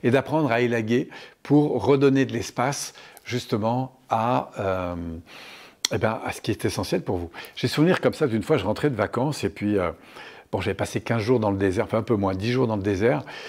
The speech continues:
Et puis je reviens, il y avait plein, plein, plein, plein de mails. Et vous savez ce que j'ai décidé de faire, je vous recommande pas de le faire, mais moi j'ai pris tous les mails, j'ai tout arrêté.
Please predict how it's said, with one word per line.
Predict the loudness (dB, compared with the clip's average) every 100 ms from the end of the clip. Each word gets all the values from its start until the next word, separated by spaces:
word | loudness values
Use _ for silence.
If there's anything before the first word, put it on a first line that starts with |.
| -16 -6
Et | -4
puis | -2
je | 0
reviens, | 2 4 2
il | 2
y |
avait | 2 0
plein, | -2 -6 -4
plein, | -4 -2
plein, | -4
plein | -2 -2
de | -2
mails. | 0 -2 -2 -2
Et | -2
vous | 2
savez | 2 0
ce | -2
que | -6
j'ai | -4
décidé | -6 -4 -4
de |
faire, | 0 0
je | 0
vous | -2
recommande | 0 0 0
pas | 0 0
de |
le | -2
faire, | -2 -2 -2
mais | -6 -10 -18 -6
moi | 0 2
j'ai | 2
pris | 0 -2
tous | 0
les | 2
mails, | 2 0
j'ai | -4 -8
tout | -6 -2
arrêté. | -2 -4